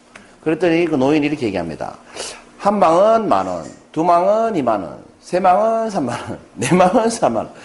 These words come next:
뭐, 좀 이상하잖아요. 이상하지 않습니까? 우리 붕어빵을 팔아도 한 마리 뭐 오백 원, 뭐 육백 원, 뭐 세 마리 뭐 천 원, 뭐 이런 식으로 팔잖아요. 근데 이게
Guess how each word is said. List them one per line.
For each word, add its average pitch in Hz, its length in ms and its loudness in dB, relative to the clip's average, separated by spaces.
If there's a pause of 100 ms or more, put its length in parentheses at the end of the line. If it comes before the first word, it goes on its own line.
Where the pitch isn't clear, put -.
(240)
뭐, 214 100 2
좀 202 120 -2
이상하잖아요. 156 720 0 (1900)
이상하지 190 280 2
않습니까? 98 460 -2 (200)
우리 151 200 2
붕어빵을 220 560 4
팔아도 131 360 0
한 143 140 -6
마리 208 480 0
뭐 156 160 -2 (120)
오백 120 240 0
원, 76 220 -6 (520)
뭐 85 220 -12 (320)
육백 135 360 -2
원, 104 120 0
뭐 87 100 0
세 170 200 0
마리 185 360 2
뭐 117 120 -2
천 110 160 -8
원, 107 60 -8
뭐 123 80 -2
이런 220 120 0
식으로 202 140 -4
팔잖아요. 73 640 -8 (540)
근데 208 200 2
이게 190 380 2